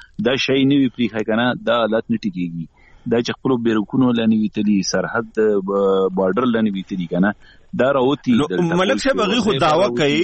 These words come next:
Speaker 2: د هغوی ګوره فو-، ستاسو خپله سیمه کې نن وګورئ، دغلته کې امنیتي ادارو
Speaker 1: او په
Speaker 2: کسان
Speaker 1: دې
Speaker 2: مړه شوي دي.
Speaker 1: ډګر زم-، م-، م-، مغې خبرې له ته رسم که نه چې ته وګوره، دوه هزار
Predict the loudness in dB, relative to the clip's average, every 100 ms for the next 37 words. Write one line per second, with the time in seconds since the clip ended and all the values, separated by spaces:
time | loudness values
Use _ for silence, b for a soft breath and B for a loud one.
0 | 0 0 2 0 0 -2 -4 -2 -2 -2
1 | -6 -10 -2 -2 0 -4 -4 -2 -2 -2
2 | -2 -2 0 0 0 0 0 0 2 -2
3 | -6 B -6 -2 0 -2 -2 0 0 0
4 | -2 0 0 2 0 0 -2 -2 0 0
5 | 0 0 2 0 0 0 -2 -4 -2 -2
6 | -2 -2 0 0 0 -2 -2 -2 -2 -2
7 | 0 0 0 -2 -2 0 -2 -2 0 0
8 | 0 2 2 2 -2 0 2 2 2 0
9 | 0 0 0 0 0 -2